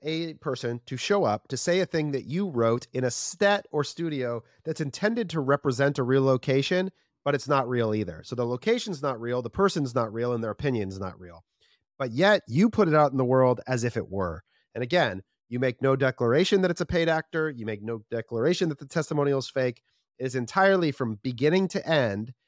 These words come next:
a manufactured process of a user-generated piece. Now, this has actually become quite prevalent in our industry because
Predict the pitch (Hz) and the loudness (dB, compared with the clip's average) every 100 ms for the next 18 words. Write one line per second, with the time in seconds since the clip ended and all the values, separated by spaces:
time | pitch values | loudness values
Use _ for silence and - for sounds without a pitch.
0 | _ - 123 131 143 139 135 117 - 117 | _ -2 2 2 4 2 2 0 -2 -6
1 | - 113 120 165 190 196 - _ _ _ | -2 -2 0 0 0 -2 -12 _ _ _
2 | - 143 143 135 123 117 120 107 127 113 | 0 4 4 2 -2 -4 -8 -8 -8 -6
3 | 113 110 214 131 - _ _ - 151 - | -6 -6 -6 -6 -8 _ _ -2 -2 -4
4 | 113 247 - 208 156 156 143 151 120 - | -2 -2 0 -2 -2 -4 -4 -4 -4 -2
5 | - 285 - - 110 95 92 95 101 98 | 2 2 0 -2 -2 -2 -6 -8 -6 -6
6 | 98 101 - 120 113 120 - 262 160 170 | -8 -12 -12 -12 -12 -12 -4 0 0 -2